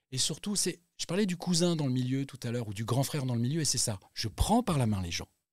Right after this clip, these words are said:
et je leur montre pas à pas, point par point, comment faire pour vivre de ce métier. Alors, je suis pas producteur, je vais pas leur faire signer des contrats ou ce genre de choses. Non, je leur dis, moi, comment j'ai fait,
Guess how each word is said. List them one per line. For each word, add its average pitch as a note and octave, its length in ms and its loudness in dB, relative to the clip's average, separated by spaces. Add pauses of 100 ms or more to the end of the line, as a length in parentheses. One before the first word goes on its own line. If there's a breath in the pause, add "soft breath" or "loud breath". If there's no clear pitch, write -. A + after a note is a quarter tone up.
(440)
et B2+ 100 -2
je B2 160 4
leur C3 200 4
montre A#2+ 340 0
pas F3 200 -2
à C#3+ 60 2
pas, G2+ 300 -10 (880)
point G3+ 220 2
par - 200 -4
point, A2 240 -8 (320)
comment E3+ 460 2 (180)
faire F3 300 0
pour A#2 240 -6
vivre C#3+ 320 -2
de A#2 80 -2
ce D3 320 0
métier. C3+ 340 0 (280)
Alors, B2+ 220 0 (580)
je G2 120 -2
suis F#2+ 160 -2
pas A#2+ 240 2
producteur, F#3+ 640 4
je G#2+ 100 0
vais A2+ 80 0
pas A#2+ 220 2
leur G#2+ 200 0
faire - 280 0
signer A#2+ 280 0
des A2 100 0
contrats D#3 360 -4
ou C#3+ 60 0
ce - 120 -4
genre A#2+ 140 -2
de D3+ 60 -6
choses. G3+ 240 -2
Non, A#3 100 6
je F3+ 120 2
leur D#3 120 0
dis, A3 160 -2 (240 soft breath)
moi, G#3 340 2 (140)
comment C#3+ 220 2
j'ai B2 100 2
fait, A2 260 -2